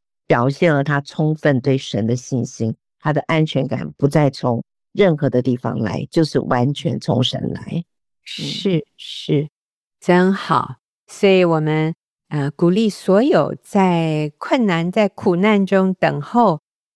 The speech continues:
Speaker 2: 丈夫回家的姐妹们，你要记得你的信心是在神身上，我们是在等候神，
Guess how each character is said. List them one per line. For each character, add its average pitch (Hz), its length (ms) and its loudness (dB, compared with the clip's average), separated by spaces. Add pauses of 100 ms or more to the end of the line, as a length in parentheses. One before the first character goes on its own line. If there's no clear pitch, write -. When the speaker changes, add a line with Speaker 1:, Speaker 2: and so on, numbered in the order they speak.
(160)
Speaker 2:
丈 180 360 0
夫 175 220 -2
回 156 340 -2
家 170 320 2
的 160 160 0
姐 143 300 0
妹 165 240 4
们， 147 320 0 (400)
你 175 100 0
要 180 80 4
记 175 280 0
得 147 320 2
你 147 360 0
的 143 160 0
信 180 320 2
心 170 300 0
是 - 180 -2
在 160 220 0
神 - 320 -6
身 135 280 -4
上， 143 320 -6
我 151 60 0
们 170 120 2
是 254 180 -2
在 214 160 2
等 - 180 -4
候 160 240 2
神， 127 560 -2